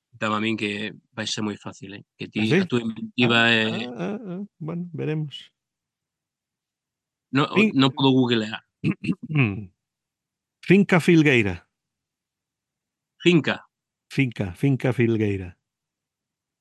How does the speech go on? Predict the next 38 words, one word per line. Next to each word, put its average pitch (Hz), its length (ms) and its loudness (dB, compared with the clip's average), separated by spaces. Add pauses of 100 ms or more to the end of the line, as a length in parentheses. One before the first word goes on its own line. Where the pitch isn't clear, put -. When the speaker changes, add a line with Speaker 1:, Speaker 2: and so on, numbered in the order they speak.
(760)
Speaker 1:
Finca 147 260 -6
Filgueira. 110 560 -4 (220)
Mira, 143 220 4
non 175 160 6
vou 208 160 6
intentar 180 720 4
adiviñar 147 560 2 (320)
o 117 480 -8
se 147 320 4
é - 40 4
ou 147 120 2
non, 135 480 2
polo 123 240 -6
que 123 80 -2
me 120 80 -2
parece 135 320 -2
a 131 40 4
min 135 280 4
do 120 160 -6
que 120 80 -8
sería 131 240 -2
un 127 80 -4
furancho, 170 480 -2
senón 123 480 -4 (400)
polo 135 240 2
tipo 190 400 0
de 170 240 4
in-, 143 160 -8 (160)
de 135 240 -2
inventiva 143 560 0
que 143 120 -2
ti 147 120 -4
tes. 113 400 -8 (600)
Speaker 2:
Pois, 113 320 -2 (120)
como 143 240 4
queiras, 131 320 6
Speaker 1:
Sería 117 160 4
Speaker 2:
pero 117 120 6